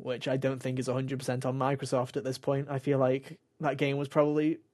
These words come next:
shit, and that's probably why Xbox cancelled it. Um,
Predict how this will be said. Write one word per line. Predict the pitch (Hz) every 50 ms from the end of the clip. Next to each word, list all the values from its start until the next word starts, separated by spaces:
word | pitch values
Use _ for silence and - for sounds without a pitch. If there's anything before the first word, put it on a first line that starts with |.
| _ _ _ - -
shit, | - - - 143 - 160 - -
and | 226 185
that's | 170 165 -
probably | - - 175 180 190
why | 190 175 170 165 165
Xbox | - - 180 - - -
cancelled | - 190 180 165 151 143 139
it. | 131 131 131 - - - - - - -
Um, | 131 127 127 127 131 127 127 127